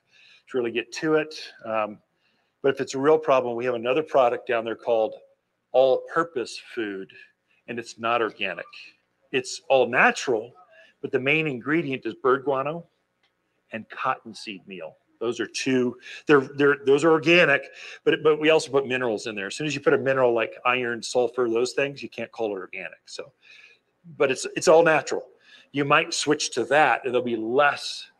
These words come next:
attracted to, to it. And it's just as good for fruit trees. I do this one for my hardcore, I mean, this is fruit trees, edible folks.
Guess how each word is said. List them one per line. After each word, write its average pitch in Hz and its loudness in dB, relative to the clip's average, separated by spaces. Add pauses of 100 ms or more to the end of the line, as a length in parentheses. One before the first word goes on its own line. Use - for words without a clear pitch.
attracted 139 -4 (180)
to, 170 0 (100)
to 170 2
it. 175 0
And 143 -2
it's - -8
just - -6
as 147 -6
good 135 -2
for 113 -8
fruit 113 -12
trees. - -14 (640)
I 156 6
do 156 2
this 175 8
one 175 -2
for 160 2
my 135 2
hardcore, 139 2 (380)
I - -20
mean, 131 -2
this 156 2
is 160 -2
fruit 190 2
trees, - -8 (420)
edible 151 4
folks. - -6